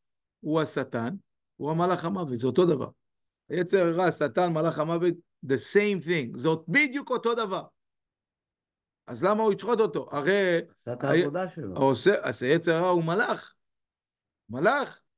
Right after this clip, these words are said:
Speaker 1: מלאך השם, נכון? הוא עושה מה ש-, את השליחות שלו, כמו שהבעל תניא מביא בספר התניא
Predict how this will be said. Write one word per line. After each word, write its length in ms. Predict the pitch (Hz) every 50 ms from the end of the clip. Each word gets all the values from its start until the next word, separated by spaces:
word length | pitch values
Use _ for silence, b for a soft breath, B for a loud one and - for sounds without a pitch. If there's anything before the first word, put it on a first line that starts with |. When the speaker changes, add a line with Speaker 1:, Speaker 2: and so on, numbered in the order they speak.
| _
Speaker 1:
מלאך 280 | 110 123 139 160 - -
השם, 340 | 165 160 - 233 262 262 240 208 - _ _ _ _ _ _ _ _ _ _ _ _ _ _ _
נכון? 300 | - 180 - 151 151 - _ _ _ _ _ _ _ _ _ _ _
הוא 180 | - - 139 139
עושה 240 | 120 - 196 208
מה 140 | 220 214 208
ש-, 100 | 170 208
את 340 | 214 214 214 208 208 180 208
השליחות 440 | 202 170 - 196 196 190 240 247 175
שלו, 400 | 254 247 247 240 220 190 - - _ _ _ _ _ _ _ _ _ _ _
כמו 220 | - 160 165 170
שהבעל 1040 | 160 - 185 185 180 170 165 160 156 156 156 156 151 151 143 156 170 175 175 - 170
תניא 380 | - - 190 202 185 180 170
מביא 440 | 160 151 147 139 151 202 202 185 170
בספר 460 | 151 147 147 - 170 170 156 185 160 160
התניא 460 | 151 156 185 202 202 190 185 180 170